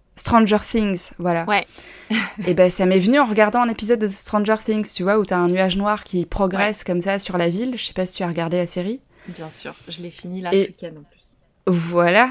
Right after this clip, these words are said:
Speaker 1: mais je pense que les trois quarts de l'humanité, en fait, a regardé.
Speaker 2: <laughs>
Speaker 1: Mais, euh,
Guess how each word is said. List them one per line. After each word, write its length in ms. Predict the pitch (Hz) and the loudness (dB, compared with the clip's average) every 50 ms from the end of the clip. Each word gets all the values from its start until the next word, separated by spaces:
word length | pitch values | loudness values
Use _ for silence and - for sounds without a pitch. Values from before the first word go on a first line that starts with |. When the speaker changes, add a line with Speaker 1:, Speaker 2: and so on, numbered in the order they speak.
| 262 | 0
Speaker 1:
mais 120 | 214 180 175 | -4 -4 -2
je 60 | - | -2
pense 140 | 190 196 - | -2 -2 0
que 80 | - 185 | 0 0
les 60 | 175 | 0
trois 160 | - - 190 | 0 -2 -2
quarts 200 | - 220 202 202 | 0 0 0 2
de 100 | 185 190 | 2 2
l'humanité, 600 | 180 180 185 190 196 214 220 214 208 285 254 226 | 4 4 6 6 6 6 6 4 4 4 4 4
en 80 | 214 190 | 4 4
fait, 240 | 196 208 208 214 240 | 2 0 4 4 4
a 60 | 240 | 4
regardé. 580 | 196 240 240 220 226 240 285 277 269 330 381 - - - - - | 4 4 2 4 4 2 4 4 4 2 2 0 -6 -10 -10 -10
Speaker 2:
<laughs> 240 | - - - - | -10 -12 -6 2
Speaker 1:
Mais, 240 | 226 220 208 208 214 196 | 4 6 8 8 8 10
euh, 640 | 190 190 190 190 185 180 180 180 180 185 - 98 | 10 10 10 10 10 10 8 8 6 4 2 2